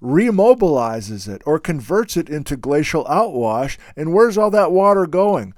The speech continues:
with all that picked up glacial till? Ding, ding, ding, ding, ding, ding, ding.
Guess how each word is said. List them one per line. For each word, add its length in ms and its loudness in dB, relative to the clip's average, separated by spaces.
with 160 -4
all 180 4
that 260 2
picked 280 0
up 180 0
glacial 440 0
till? 420 -2
Ding, 300 0
ding, 240 2
ding, 260 0
ding, 260 -2
ding, 260 0
ding, 240 -2
ding. 360 -2